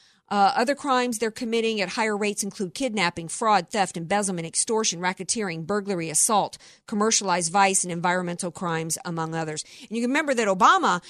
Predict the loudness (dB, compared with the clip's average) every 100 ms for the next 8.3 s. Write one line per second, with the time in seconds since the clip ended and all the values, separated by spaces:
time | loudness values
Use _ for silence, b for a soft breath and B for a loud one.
0 | -4 0 4 4 4 0 -2 -2 -2 -2
1 | -2 -4 -6 -14 b b 0 0 0 0
2 | 0 2 0 -4 -4 -2 -2 -2 -6 -8
3 | -10 -8 -6 -4 -4 -2 -2 -2 -2 -4
4 | -10 b b b b 2 4 4 2 2
5 | 2 2 2 2 -2 -4 -10 _ _ -4
6 | 0 0 0 -2 -2 -6 -6 2 6 6
7 | 2 _ -6 -2 0 0 0 -2 -4 -8
8 | -8 -8 -12